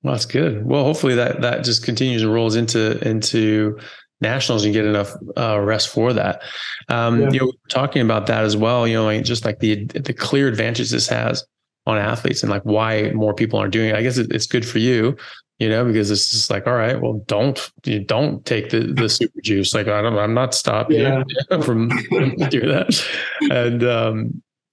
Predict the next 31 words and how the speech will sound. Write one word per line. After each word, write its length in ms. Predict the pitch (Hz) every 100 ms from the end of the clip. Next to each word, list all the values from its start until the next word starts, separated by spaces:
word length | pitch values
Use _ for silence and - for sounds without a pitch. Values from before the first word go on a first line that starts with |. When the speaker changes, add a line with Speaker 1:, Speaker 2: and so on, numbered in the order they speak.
| _ _ _
Speaker 1:
you 60 | 131
know, 60 |
but 100 | 117
some 140 | 113 135
people, 400 | 135 120 120 -
you 120 | 120
know, 200 | 113 107
like, 260 | 104 104 -
in, 360 | 110 104 107
uh, 140 | 117 -
especially 360 | - 127 - 120
in, 100 | 107
like, 240 | 107 -
um, 580 | 110 110 110 110 - 110 _ _ -
Austra-, 420 | 107 - 120 117
Aussie 240 | 120 113
rules, 320 | 110 110 107 107 117 -
uh, 220 | 60 -
or, 240 | 117 120
or 360 | 123 110 110 - - _
Australian 760 | 131 - 117 113 110 104 110 123
rugby 640 | 120 117 135 131 113 139 - - - -
in, 300 | 113 107 104
uh, 160 | 101 104
rugby 340 | 113 107 101
league, 280 | 104 127 113
there's 160 | 127
a 60 | 151
number 260 | 107 143 120
of 100 | 117
guys 400 | 113 113 -